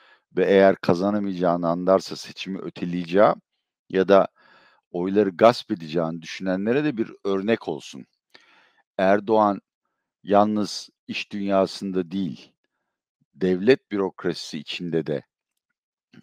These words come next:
artık gücünü, e, ve e, işte ona duyulan sadakat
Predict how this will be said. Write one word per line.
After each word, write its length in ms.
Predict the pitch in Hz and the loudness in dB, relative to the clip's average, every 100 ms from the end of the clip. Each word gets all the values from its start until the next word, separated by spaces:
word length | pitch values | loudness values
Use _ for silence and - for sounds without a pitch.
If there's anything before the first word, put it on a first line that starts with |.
| _ - | _ -4
artık 600 | 80 80 - - - - _ _ _ _ _ _ | -2 -2 -6 -16 -18 -20 _ _ _ _ _ _
gücünü, 540 | 80 82 85 85 78 - _ _ _ _ _ _ _ _ _ - | -20 -12 -8 -6 -8 -12 _ _ _ _ _ _ _ _ _ -12
e, 100 | 80 76 73 69 71 | -8 -6 -8 -8 -6
ve 220 | 80 78 - _ _ - | -4 -6 -10 _ _ -16
e, 300 | 69 67 65 - - | -14 -14 -16 -18 -18
işte 400 | - - 71 - - _ | -12 -6 -6 -8 -18 _
ona 340 | - 87 82 76 | -10 -8 -8 -8
duyulan 340 | 82 78 78 | -10 -8 -8
sadakat 600 | 76 - 76 78 - 82 | -8 -8 -2 -2 -2 -4